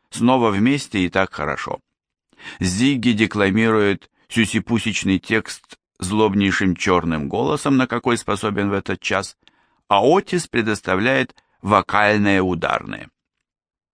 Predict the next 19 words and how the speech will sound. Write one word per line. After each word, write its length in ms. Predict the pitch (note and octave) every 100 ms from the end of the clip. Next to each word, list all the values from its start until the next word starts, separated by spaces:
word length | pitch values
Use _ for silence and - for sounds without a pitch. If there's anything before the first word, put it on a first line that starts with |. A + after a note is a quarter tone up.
| _ _ _ _ _ -
Импульс 600 | A#2+ A2+ G#2+ G#2 G2 -
памяти 540 | F#2 F#2+ E2+ E2+ - D#2+
Лестера 640 | D#2+ E2+ - B1+ A1 -
Трюкса, 580 | - A2 C3 - - - _ _ _ _ _ _ _ _
как 200 | - D#3+
Максин 400 | D3 D3 - B2+
со 160 | A#2+ B2
временем 480 | A#2 A#2 G#2 G2 F2+
начнёт 460 | F2+ - F2+ E2
его 220 | E2+ E2 E2
называть, 580 | D#2+ D2 D2+ D#2 - _ _ _ _ - -
едва 500 | G#2 A#2+ A#2+ F3 F#3+
затёсывается 1000 | D3 C#3 C3 C3+ - A2 G2+ G2+ - F#2+
в 60 | F2+
местные 480 | F#2+ F2 - E2+ E2+
новости 500 | B2+ B2 G#2 - E2+
на 160 | E2
севере 460 | D#2+ F#2 D2+ D#2 -
штата. 540 | - D2+ B1+ - -